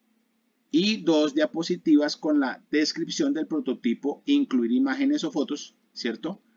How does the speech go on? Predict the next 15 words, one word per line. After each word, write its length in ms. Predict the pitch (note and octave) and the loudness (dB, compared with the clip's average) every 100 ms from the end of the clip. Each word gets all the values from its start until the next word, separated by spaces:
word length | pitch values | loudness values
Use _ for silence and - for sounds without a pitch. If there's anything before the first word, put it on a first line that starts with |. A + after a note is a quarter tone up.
| _ - | _ -4
Para 240 | B2 A#2+ | 0 0
cerrar 420 | A#2 A2+ A2 A2+ - | 0 0 0 -2 -2
el 180 | C#3 | -4
prototipo. 760 | - C#3+ - - - F#3 - - _ _ | -2 -2 -2 -4 -4 -6 -8 -14 _ _
Con 180 | - A2 | -4 -2
estas 560 | B2 - C#3 - - - _ - | -2 -4 -4 -4 -8 -12 _ -16
cerramos, 600 | - C3+ C3 F2+ - - _ _ | -2 0 0 -2 -10 -20 _ _
¿listo? 320 | A#2 - G3 C4 _ _ _ _ | -12 -6 -6 -6 _ _ _ _
Se 240 | - D3 | -2 2
hace, 380 | C3 C3+ E3+ A3 - _ _ _ _ _ _ _ _ _ _ _ _ | 4 4 2 -2 -4 _ _ _ _ _ _ _ _ _ _ _ _
repito, 540 | - D3 - C#3 E3+ - | 0 2 4 2 2 -2
en 160 | E3+ D3+ | 0 -2
PowerPoint 840 | - C#3+ C#3+ D#3+ - F3 G3 C4+ - | 2 2 4 2 2 4 4 2 0
o 160 | C4+ - | -4 0
Canva, 520 | F#3+ F3+ F3+ F3+ | 4 4 4 0